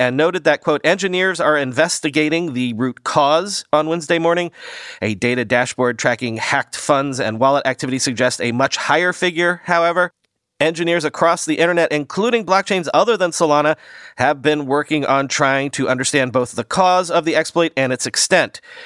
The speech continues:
Crypto analyst and author at zero X Fubar confirmed that, quote, "The attacker is stealing both native tokens, Sol, and S P L tokens, U S D C, affecting wallets that have been inactive for less than six months," end quote.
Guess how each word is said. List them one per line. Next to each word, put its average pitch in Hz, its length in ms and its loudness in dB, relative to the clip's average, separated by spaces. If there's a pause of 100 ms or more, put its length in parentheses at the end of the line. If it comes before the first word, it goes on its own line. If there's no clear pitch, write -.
(120)
Crypto 117 400 0
analyst 123 360 0
and 117 140 -2
author 123 500 0 (300)
at 147 280 0 (180)
zero 151 480 2
X - 360 0
Fubar 180 560 2
confirmed 196 520 0
that, 160 300 2
quote, 170 300 0
"The 151 160 0
attacker 175 380 0
is 160 180 -2
stealing 170 300 0
both 147 240 0
native 175 300 0
tokens, 175 560 -2
Sol, 139 500 2 (340)
and 117 140 2
S 127 140 0
P 160 160 2
L 226 120 6
tokens, 113 520 -4
U 113 80 0
S 123 100 0
D 120 140 -4
C, 175 320 0
affecting 170 400 0
wallets 156 260 2
that 143 140 -2
have 143 120 -2
been 135 240 0
inactive 180 480 0
for - 260 -2
less 135 280 0
than 127 160 -2
six - 340 -2
months," 151 440 0
end 95 240 -4
quote. - 420 -4